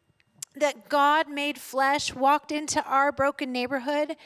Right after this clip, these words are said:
and offered us something we couldn't ever do on our own, it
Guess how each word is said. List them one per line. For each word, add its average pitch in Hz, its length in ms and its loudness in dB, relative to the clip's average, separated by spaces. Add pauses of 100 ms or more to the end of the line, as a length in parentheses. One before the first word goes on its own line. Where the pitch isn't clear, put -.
(280)
and 254 160 -2
offered 294 400 2
us 294 160 0
something 311 360 -6
we 277 120 -6
couldn't 285 400 -8
ever 269 280 -2
do 285 160 -4
on 277 140 0
our 262 120 2
own, 277 300 0 (380)
it 311 240 0